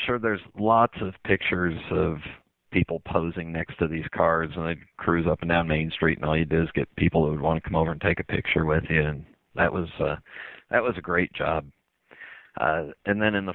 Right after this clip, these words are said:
fall, they did, for two years, I believe, they did a state fair, uh, kind of a, it was literally like a, like a county fair kind of thing, where they brought in little midway games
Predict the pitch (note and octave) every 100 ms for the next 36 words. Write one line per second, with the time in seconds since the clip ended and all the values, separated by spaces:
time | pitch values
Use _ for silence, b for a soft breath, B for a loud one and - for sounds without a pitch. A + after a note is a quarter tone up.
0 | - B2 D#3+ D#3+ G#2+ G2 F#2+ G2 F#2 E2
1 | D#2+ - F#2+ - - G#2 G2 F#2 F#2 F2
2 | F2+ D#2+ E2+ F#2+ F2 E2 F2+ E2 E2 -
3 | - G2 G2 - - F#2 F2+ F#2+ F#2+ F#2+
4 | - B B _ _ _ _ - F2 E2+
5 | E2 E2 - _ _ - A2 A2 G#2+ G#2
6 | F#2+ G#2 A2+ A2 - _ G2 A#2+ C3+ B2
7 | A2 A2 G#2+ G2 G2+ G2 G2 F#2+ - G#2+
8 | G#2 F#2+ - G2 G#2+ G2+ E2+ F2 E2 D#2+
9 | D#2 E2+ F2+ F2+ F2+ F2 E2+ E2+ D#2+ -
10 | F2 E2+ E2 E2 E2 E2